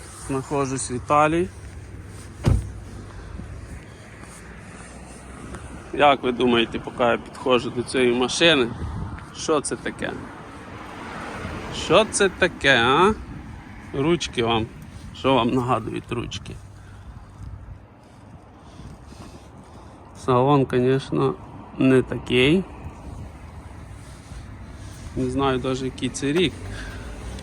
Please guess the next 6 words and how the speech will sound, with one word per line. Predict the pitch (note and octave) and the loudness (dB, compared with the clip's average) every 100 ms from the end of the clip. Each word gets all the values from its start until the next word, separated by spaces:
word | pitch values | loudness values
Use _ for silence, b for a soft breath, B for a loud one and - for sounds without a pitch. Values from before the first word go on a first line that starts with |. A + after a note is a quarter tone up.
| - - - - | -10 -8 -10 -2
Які | E3 D#3 D#3 | 2 4 4
тут | D3 C#3 | 4 6
у | C#3+ | 8
нас | C#3+ C3+ - - | 6 4 -2 2
колесика | C#3+ D3 D3 - - D3+ | 6 8 8 4 0 -2
стоять. | - D#3+ E3 E3 D#3+ | -2 4 6 6 6